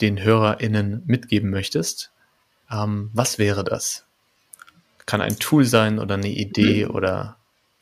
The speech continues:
Speaker 2: Ja, fang-, fangt an. Ja, also ich meine, es ist jetzt dreizehn Uhr zehn,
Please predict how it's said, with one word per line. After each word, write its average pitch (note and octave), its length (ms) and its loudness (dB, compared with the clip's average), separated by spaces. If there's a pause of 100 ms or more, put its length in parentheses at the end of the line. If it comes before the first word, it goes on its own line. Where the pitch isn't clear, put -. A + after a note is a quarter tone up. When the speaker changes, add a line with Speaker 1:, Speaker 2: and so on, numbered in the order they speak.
(1700)
Speaker 2:
Ja, A3+ 140 8
fang-, B3 300 0
fangt C4 280 2
an. B3+ 380 0
Ja, G#3 180 2
also A3 440 2
ich - 100 -4
meine, G#3 220 4
es A3 60 -2
ist A#3 40 -4
jetzt A3 240 -2
dreizehn G#3 300 2
Uhr G3+ 100 4
zehn, A3+ 680 0